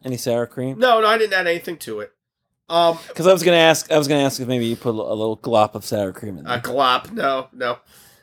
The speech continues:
Speaker 2: For lunch, I had a, a, uh, chicken Caesar salad from Pollo Tropical, and I added bals-,
Speaker 1: Nothing
Speaker 2: I added balsamic tomatoes on top of it.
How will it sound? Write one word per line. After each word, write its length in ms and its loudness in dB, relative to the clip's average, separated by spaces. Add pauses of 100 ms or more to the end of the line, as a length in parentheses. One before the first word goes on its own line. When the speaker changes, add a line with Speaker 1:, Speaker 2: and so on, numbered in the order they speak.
(140)
Speaker 2:
For 200 0
lunch, 340 2
I 120 4
had 300 2
a, 580 0
a, 60 2
uh, 200 2 (800)
chicken 280 -4
Caesar 360 -6
salad 340 -2
from 160 -14
Pollo 280 -4
Tropical, 640 -10 (600)
and 160 0
I 80 4
added 380 0
bals-, 180 4
Speaker 1:
Nothing 220 2
Speaker 2:
I 140 0
added 400 2
balsamic 440 -6
tomatoes 460 -2
on 120 -10
top 240 -8
of 140 -10
it. 160 -6